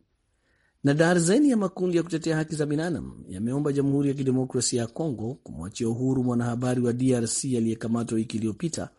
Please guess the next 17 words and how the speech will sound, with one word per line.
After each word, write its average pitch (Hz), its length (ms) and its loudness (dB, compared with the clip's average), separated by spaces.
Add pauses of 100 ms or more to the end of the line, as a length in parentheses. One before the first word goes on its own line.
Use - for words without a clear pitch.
(520)
baada 147 220 0
ya 143 60 4
maafisa 135 380 2
wa 143 60 6
ujasusi 143 500 -2
kumwachilia 127 520 -2
uhuru 131 260 -2
mwanahabari 123 640 -2
raia 120 260 2
wa 117 60 2
Marekani 110 720 -2
aliyekuwa 95 480 -6
naye. 82 340 -8 (400)
Patrick 190 340 -4
Ndwimana 170 560 2 (220)
anatuarifu 107 720 -4
zaidi. 82 520 -8